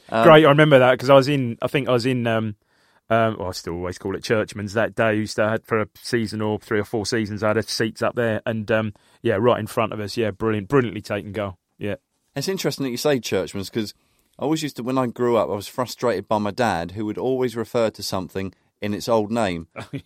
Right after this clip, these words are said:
Speaker 1: So, he, yeah, I think, you know, it's still the West Stand in, in, in his,
Speaker 2: Oh,
Speaker 1: his
Speaker 2: 'cause it is.
Speaker 1: mind.
Speaker 2: West Stand,
Speaker 1: Yeah.
Speaker 2: um, Portman Stand, North Stand. Of course it is.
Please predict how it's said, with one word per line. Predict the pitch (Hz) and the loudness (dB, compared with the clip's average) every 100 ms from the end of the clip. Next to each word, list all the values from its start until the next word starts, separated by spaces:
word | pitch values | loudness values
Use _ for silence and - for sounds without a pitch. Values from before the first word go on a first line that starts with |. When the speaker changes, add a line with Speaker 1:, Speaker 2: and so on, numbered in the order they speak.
| _ _ - | _ _ -6
Speaker 1:
So, | 117 | -2
he, | 107 120 123 | -2 -2 0
yeah, | 117 | -2
I | |
think, | 143 117 | -2 -4
you | 113 | -2
know, | 101 | -2
it's | 90 | -2
still | - 135 | -2 -2
the | 101 | 0
West | 131 127 | 0 0
Stand | - 87 90 | -4 -6 -6
in, | 95 - | -8 -10
in, | 101 - | -10 -10
in | 98 101 | -12 -8
his, | 120 104 | -8 -4
Speaker 2:
Oh, | 208 - | -6 -6
Speaker 1:
his | - | -10
Speaker 2:
'cause | 104 92 | -8 -4
it | |
is. | |
Speaker 1:
mind. | 85 92 - | -4 -4 -6
Speaker 2:
West | 131 - | -6 -4
Stand, | 135 131 123 - | -4 -4 -6 -4
Speaker 1:
Yeah. | 120 120 | -2 0
Speaker 2:
um, | 120 107 _ - | -2 -8 _ 0
Portman | 131 117 117 | 0 0 -4
Stand, | - 120 120 113 _ _ | -2 0 -2 -6 _ _
North | 127 120 - | -6 -4 -4
Stand. | 127 123 | -4 -4
Of | 117 | -8
course | 120 - | -10 -8
it | |
is. | - | -10